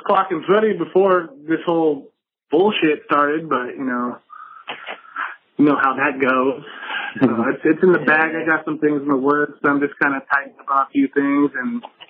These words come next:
Speaker 1: you know, hopefully, uh, get some footage out there here soon.
Speaker 3: Nice.
Speaker 2: Hell yeah.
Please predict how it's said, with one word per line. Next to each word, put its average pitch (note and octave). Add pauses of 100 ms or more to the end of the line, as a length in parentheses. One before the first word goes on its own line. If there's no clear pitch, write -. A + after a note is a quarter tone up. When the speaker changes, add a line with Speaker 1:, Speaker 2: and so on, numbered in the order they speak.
(100)
Speaker 1:
you B2
know, B2
hopefully, B2+
uh, B2
get B2
some B2
footage C#3+
out B2+
there B2+
here B2+ (120)
soon. D3 (880)
Speaker 3:
Nice. D3+
Speaker 2:
Hell B2+
yeah. A#2+